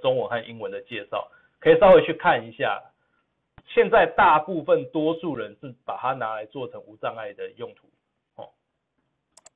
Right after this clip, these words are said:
然后再来，H T M L标签也支援，就结尾啊，同步修改这件事情。刚刚的结尾就是我刚刚按那个热键会跳过去嘛，啊，同步，同步修改这件事情我稍微示范一下。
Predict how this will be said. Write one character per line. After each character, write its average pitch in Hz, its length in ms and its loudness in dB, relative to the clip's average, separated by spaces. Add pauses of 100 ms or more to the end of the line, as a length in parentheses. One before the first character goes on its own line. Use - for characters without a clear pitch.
(1040)
然 135 160 -2
后 - 80 -4
再 214 120 4
来 165 160 2
，H 160 120 -8
T 190 120 -10
M 165 100 -4
L 120 100 -4
标 143 200 -2
签 143 160 -10
也 117 140 -10
支 131 180 -16
援， 107 340 -12 (520)
就 131 180 -6 (120)
结 117 160 -4
尾 120 220 -2
啊， 101 140 -6
同 117 160 -16
步 135 140 -10
修 120 140 -8
改 104 120 -8
这 110 100 -14
件 107 220 -16
事 107 80 -20
情。 - 140 -20 (320)
刚 190 120 4
刚 208 160 4
的 - 60 -6
结 151 100 2
尾 147 120 4
就 156 120 -6
是 160 80 -6
我 113 260 -4
刚 131 220 -6
刚 - 80 -8
按 123 140 -6
那 123 80 -10
个 117 60 -6
热 117 160 -10
键 117 140 -10
会 117 100 -8
跳 113 180 -6
过 104 140 -14
去 104 160 -20
嘛， - 140 -20 (260)
啊， 151 100 -2
同 143 180 -2
步， 185 140 -2 (360)
同 139 200 -8
步 185 140 -2
修 165 200 4
改 123 160 4
这 135 120 -10
件 131 140 -6
事 127 160 -10
情 107 120 -14
我 101 120 -10
稍 123 120 -2
微 113 140 -2
示 117 180 -16
范 104 200 -10
一 - 140 -20
下。 - 140 -14